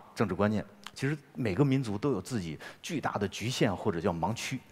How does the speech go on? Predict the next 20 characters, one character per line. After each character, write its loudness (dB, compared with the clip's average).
你 6
比 6
如 8
中 8
国， 6
我 8
们 6
中 6
国， 10
你 4
要 12
认 12
识 6
一 6
个 8
东 6
西， 2
首 2
先 6
要 10